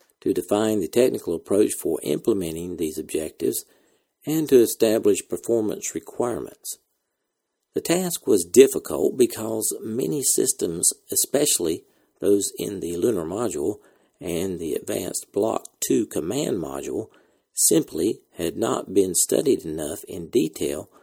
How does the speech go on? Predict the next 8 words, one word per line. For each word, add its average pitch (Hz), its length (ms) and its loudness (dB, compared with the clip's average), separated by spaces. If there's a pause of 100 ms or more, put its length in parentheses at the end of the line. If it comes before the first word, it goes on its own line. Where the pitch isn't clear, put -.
(280)
for - 240 -2
anyone 78 640 -2
to - 80 -10
state - 460 -2
positively 90 880 0
what - 340 -4
was 95 200 0
expected. - 680 -6